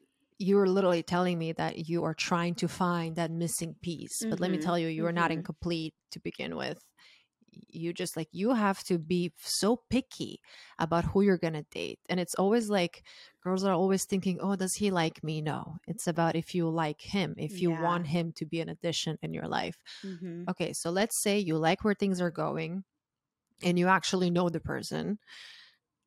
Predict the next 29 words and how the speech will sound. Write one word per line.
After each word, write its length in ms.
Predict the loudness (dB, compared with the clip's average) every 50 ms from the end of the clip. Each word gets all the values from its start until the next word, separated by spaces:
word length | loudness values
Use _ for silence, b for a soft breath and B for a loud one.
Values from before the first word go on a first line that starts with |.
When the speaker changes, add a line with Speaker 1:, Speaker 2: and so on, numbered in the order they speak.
| _ _
Speaker 1:
And 140 | -4 0 2
you 100 | 0 2
can 160 | 2 0 0
just 260 | 0 0 -2 -2 -2 0
tell 200 | 2 2 2 2
him, 140 | 2 0
"Listen, 400 | 0 -2 -2 -2 -4 -4 -6 -6 -6 -2
I'm 320 | 0 0 2 2 2 2
in 80 | 2 0
a 40 | 0
phase 460 | -2 -2 0 0 2 2 0 0 0
in 160 | -2 -4 -4
my 140 | -4 -4 -4
life 580 | -4 -4 -4 -2 0 0 0 -2 -4 -12 -18 -20 -20 -16 _
where 400 | -6 -2 0 2 2 2 0 0 0
I 500 | 2 4 4 4 4 4 2 2 0 -2 -4 -2 0
want 240 | 2 2 4 4 2
a 60 | 2
relationship, 720 | 2 2 2 2 2 0 0 -2 -4 -6 -6 -4 -6 -8 -6 _ -10 -8 -4
and 300 | -4 -2 -2 -2 -4 -6 -10 -6
I, 600 | -4 -2 0 2 2 4 2 2 2 0 0 -2 -4 B B B B B B B B B _ -6
you 120 | -2 -2
know, 260 | 0 0 -2 -4 -6 -6
I'm, 380 | -6 -4 -4 -4 -6 -8 -10 -12 -16 _ _ _ _ _ _ _ _ _ _ _ _ _ _ _ _ _ _ _ _ _ _ _ -10 -8
I'm 200 | -4 -4 -4 0
just 280 | 0 0 0 0 -2 0
wondering, 500 | 0 2 2 2 2 0 0 -2 -4 -6
like, 280 | -6 -6 -6 -8 -10
w-, 420 | -12 -12 -10 -10 -10 -10 -10 -12